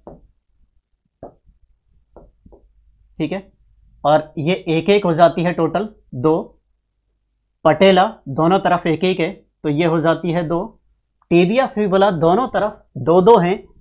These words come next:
तो ये हो जाती हैं चार, ठीक है। टिबिया फिबुला, टिबिया और फिबुला एक एक हड्डी हो गई, तो पैर में नीचे वाले भाग में दो हो गई और दोनों तरफ चार हो गई।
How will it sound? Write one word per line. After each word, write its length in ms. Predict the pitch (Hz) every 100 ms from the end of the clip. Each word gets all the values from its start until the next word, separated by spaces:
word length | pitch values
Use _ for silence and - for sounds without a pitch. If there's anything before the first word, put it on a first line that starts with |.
| _ _ 165
तो 60 |
ये 160 | 147 190
हो 140 | 170
जाती 320 | 156 156 170
हैं 100 | 170
चार, 380 | 165 156 143 147 - _ _ _ _ _ _ _ _ _ _
ठीक 140 | 185 202
है। 80 | 262 _
टिबिया 340 | 151 147 185 240
फिबुला, 400 | 180 156 156 214 - _ _ -
टिबिया 320 | 156 160 214
और 180 | - 208
फिबुला 440 | - 156 123 107 - -
एक 180 | 143 196
एक 120 | 196
हड्डी 200 | 165 196
हो 100 | 180
गई, 100 | 247
तो 680 | - _ _ - 139 135 - _ _ _ _ _ _ _
पैर 160 | 127 135
में 100 | 160
नीचे 240 | 165 165
वाले 180 | 180 185
भाग 260 | 160 147 180
में 80 | 247 -
दो 160 | 127 165
हो 80 | 175
गई 140 | 269 - _ -
और 120 | 135
दोनों 220 | 120 139
तरफ 300 | 143 247 254 _ -
चार 180 | 202 127
हो 80 | -
गई। 140 | -